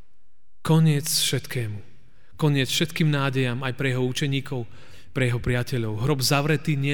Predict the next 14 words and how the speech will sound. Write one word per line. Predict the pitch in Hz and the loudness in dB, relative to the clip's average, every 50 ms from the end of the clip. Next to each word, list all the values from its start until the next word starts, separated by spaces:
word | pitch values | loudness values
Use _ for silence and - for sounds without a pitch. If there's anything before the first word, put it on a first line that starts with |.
| 147 | -2
cesty | 147 - - 139 - - - 131 | -2 -2 -2 -2 -2 -2 -2 -2
späť. | - - - 123 113 - - - - - - - - - - - - - - - - - - - - - - - - - - - - - - - - - - | -4 -2 -4 -6 -6 -6 -8 -12 -12 -12 -12 -12 -12 -12 -12 -12 -12 -12 -12 -12 -12 -12 -12 -12 -12 -12 -12 -12 -12 -12 -12 -12 -12 -12 -12 -12 -10 -8 -4
Nastalo | 123 123 127 - - - 127 123 120 113 110 110 - - - - - - - - - - - - - - - - - - | -2 0 0 0 0 0 0 0 0 -2 -4 -4 -8 -10 -12 -12 -12 -12 -12 -12 -12 -12 -12 -12 -12 -12 -12 -12 -10 -6
ticho. | - 117 - - - 120 - - - - - - - - - - - - - - - - - - - - - - - - - - - - - - - - - - - - | -4 -4 -4 -4 -6 -8 -10 -10 -12 -12 -12 -12 -12 -12 -12 -12 -12 -12 -12 -12 -12 -12 -14 -14 -14 -14 -14 -14 -14 -14 -14 -14 -14 -12 -12 -12 -12 -12 -12 -12 -10 -8
A | - | -4
ticho | - - 156 - - | 0 2 2 6 6
je | 160 139 - | 8 8 8
super | - 156 - 139 110 | 6 2 2 -2 -2
vec. | 101 101 101 - - - - - - - - - - - - - - - - - - - - - - - - - - - - - - - - - - - - - - - - - - - - - - - | -4 -4 -4 -4 -4 -4 -4 -8 -10 -12 -12 -12 -12 -12 -12 -12 -12 -12 -12 -12 -12 -12 -12 -12 -12 -12 -12 -12 -12 -12 -12 -12 -10 -10 -10 -10 -10 -10 -10 -10 -12 -12 -12 -12 -12 -12 -12 -8 -4 -2
Ale | 123 123 - | -2 0 0
keď | - 120 113 | 2 2 2
je | 113 107 151 | 4 6 6
dlho | 147 135 139 120 | 6 6 6 4
ticho, | - 123 104 - - | 2 0 -2 -2 -4